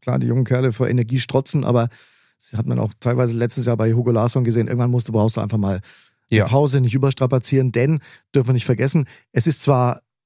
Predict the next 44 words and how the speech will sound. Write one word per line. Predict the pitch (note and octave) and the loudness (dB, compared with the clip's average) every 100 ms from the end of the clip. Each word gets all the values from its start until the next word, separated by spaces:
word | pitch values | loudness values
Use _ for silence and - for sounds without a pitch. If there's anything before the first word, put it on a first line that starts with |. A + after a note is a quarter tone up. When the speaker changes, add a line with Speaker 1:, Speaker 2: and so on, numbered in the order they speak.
| _ _ - | _ _ -6
Speaker 1:
fast | D#3 - | -4 0
eine | C3+ B2 | 0 2
Woche | D3 D3 | 0 -2
Pause | - D3 C#3 | 0 -2 0
bis | C3 - | -4 -2
zum | C#3+ | 0
nächsten | C3 C3+ - | 0 -2 -2
Spiel, | A#2+ - C#3+ C3+ | -4 0 0 2
aber | |
Speaker 2:
Das, | A#2 | 0
Speaker 1:
dann | G#2+ | 2
Speaker 2:
der | D3 | 2
Speaker 1:
geht's | F#3 | 4
Speaker 2:
Rhythmus | E3+ | 2
Speaker 1:
Schlag | C#3+ A#2+ | 2 0
auf | |
Speaker 2:
gerade | D3 F3 | 0 2
Speaker 1:
Schlag. | G3+ | 2
Speaker 2:
ist | F#3 | 2
noch | C3+ | 0
gut, | - C4 - - | 2 0 0 0
Speaker 1:
Ja. | C3 G3+ | 2 2
Speaker 2:
ne? | G3+ | 2
So, | E3 D#3+ D3+ | 2 2 2
also | D3 D3 B2+ C3 | 2 0 -2 -6
jetzt | C#3+ C3 | -6 -2
Dienstag, | F#3 F#3 D#3 | -2 0 -2
Freitag | - D3+ D#3 | 0 -2 0
ist | |
noch | D3 | 0
nicht | B2+ - | -2 -2
eng | D#3 D#3 | -2 -2
getaktet, | C3+ F3 - D#3+ | -2 -4 -2 0
aber | C#3+ | 0
Speaker 1:
Mhm. | D3+ | 0
Speaker 2:
du | |
bist | D#3 - | -2 -2
noch | A#2 | -4
frisch | G#2+ - F#3 - | -2 0 -2 0
von | C3+ | -2
der | A2+ A2+ | 0 -2
kleinen | B2 A#2 A#2+ | -2 -2 0
Winterpause | D#3+ F3+ D#3 D3 D3+ C#3+ C3+ | 0 0 0 0 0 0 0
aus. | D3+ | -2